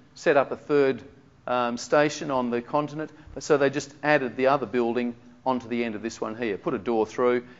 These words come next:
This became the workshop. This was the living quarters. The design Mawson had learnt from his time with Shackleton, that you want a strong building. So built on a pyramid shape, just a square,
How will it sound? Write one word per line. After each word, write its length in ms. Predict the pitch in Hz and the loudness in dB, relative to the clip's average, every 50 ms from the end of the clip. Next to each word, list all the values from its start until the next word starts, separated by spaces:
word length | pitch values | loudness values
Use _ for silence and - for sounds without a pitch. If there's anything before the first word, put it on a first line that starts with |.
| - - - | -20 -10 -2
This 180 | - 196 - - | -2 -2 -2 0
became 380 | - 160 156 - 160 139 127 | -2 -2 0 2 0 0 2
the 60 | 120 120 | 0 2
workshop. 540 | 135 151 156 160 156 - - 170 160 156 - - - - _ _ _ _ _ - | 6 6 6 6 6 2 2 2 2 2 0 -8 -20 -20 _ _ _ _ _ -6
This 180 | 156 151 - - | -6 -6 -4 -6
was 120 | 120 - | -6 0
the 80 | - 131 | 0 2
living 240 | 123 123 127 120 | 2 2 0 -2
quarters. 480 | 120 - 120 107 98 87 - - - - - _ _ _ _ _ _ _ _ _ - | -6 -6 -4 -6 -6 -6 -10 -16 -18 -20 -20 _ _ _ _ _ _ _ _ _ -2
The 80 | 151 | -2
design 600 | 135 139 139 180 185 202 214 214 196 175 156 135 | 0 2 4 6 8 10 10 8 8 6 4 0
Mawson 380 | 139 156 165 175 175 - 165 151 | 2 4 4 4 2 0 -4 -6
had 100 | 139 131 | -4 -4
learnt 360 | 139 147 165 175 156 139 - | 0 0 0 0 0 -2 -4
from 160 | - - 127 | -6 -8 -6
his 160 | 123 127 120 - | -6 -6 -8 -8
time 340 | - 156 147 147 139 135 | -6 -4 -4 -4 -4 -4
with 160 | 123 127 123 - | -6 -8 -8 -6
Shackleton, 640 | - 160 147 147 147 143 131 - - 101 110 - - - - - - - - _ - | -2 -2 -2 -2 -2 -4 -10 -10 -12 -14 -16 -16 -20 -20 -20 -20 -20 -20 -12 _ 6
that 280 | 156 139 - - - | 6 6 6 4 -4
you 60 | 160 151 | 0 4
want 180 | 170 170 156 | 4 4 4
a 20 | 139 | 2
strong 400 | - - - 160 147 139 131 120 | -2 -4 -2 0 0 0 0 0
building. 380 | 127 127 120 117 104 98 220 - - - - _ - - - _ _ - | 0 0 0 0 -4 -6 -10 -12 -20 -20 -20 _ -20 -20 -20 _ _ -4
So 340 | - 156 147 139 135 135 - - - - - - _ _ - | 6 10 10 10 10 8 4 -2 -16 -20 -20 -20 _ _ 8
built 200 | 202 208 202 170 | 10 10 10 10
on 120 | 175 151 | 4 2
a 60 | 131 | 0
pyramid 460 | - - - 196 190 175 165 151 123 - | 0 2 4 6 6 6 4 2 -2 -2
shape, 340 | - 170 160 160 170 165 | 2 4 4 4 4 2
just 180 | - 139 - - | -2 -10 -10 -10
a 60 | 123 | -10
square, 520 | - - - - 160 165 165 170 175 170 | -10 -8 -2 2 4 4 6 6 4 4